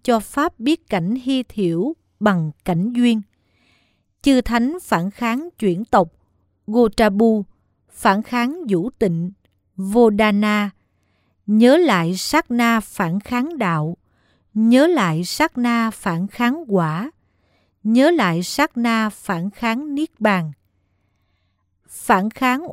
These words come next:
uẩn hy thiểu biết cảnh vô lượng bằng vô thường.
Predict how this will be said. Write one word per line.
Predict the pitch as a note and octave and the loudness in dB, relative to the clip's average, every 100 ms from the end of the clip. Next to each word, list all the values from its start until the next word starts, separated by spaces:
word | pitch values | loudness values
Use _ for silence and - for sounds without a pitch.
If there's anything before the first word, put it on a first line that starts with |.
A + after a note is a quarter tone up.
| - | 0
uẩn | G3+ F3 A3 D#4 | 0 2 -2 -2
hy | C#4 C4 | -2 -2
thiểu | - F#3 E3 | -2 -2 -2
biết | A#3 D4+ - | 2 0 0
cảnh | - E3+ G3 | -2 0 -2
vô | A#3 C4+ C4 | 0 2 2
lượng | G#3+ F#3 D#3 F3 - _ | 2 0 -2 -6 -8 _
bằng | G3+ G3+ E3 D#3 | -2 0 -2 -2
vô | F3+ B3 | 0 0
thường. | - - G#3 F3 | -2 0 0 0